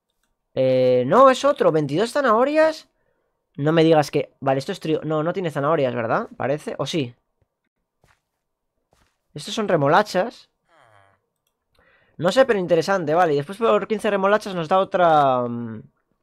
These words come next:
otra esmeralda. Vale, más de esto. Por aquí no hay nada, ¿no? Básicamente. ¿Y aquí qué hay?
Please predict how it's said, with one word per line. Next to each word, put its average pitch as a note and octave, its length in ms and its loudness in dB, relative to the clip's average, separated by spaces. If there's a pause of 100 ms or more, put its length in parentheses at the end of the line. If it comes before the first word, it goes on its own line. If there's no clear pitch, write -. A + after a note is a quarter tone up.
(880)
otra F3 240 0
esmeralda. D3 540 0
Vale, E2+ 260 -6
más A#2+ 300 -10
de - 160 -6
esto. F3+ 520 -6
Por A#2 180 -6
aquí C#3 340 -8 (1200)
no C3 100 -6
hay A#2+ 100 -4
nada, E3 280 0
¿no? F#3 160 -2
Básicamente. E3+ 680 -2
¿Y C#3 120 -4
aquí C#3+ 180 -4
qué D#3 120 0
hay? A#2+ 220 -2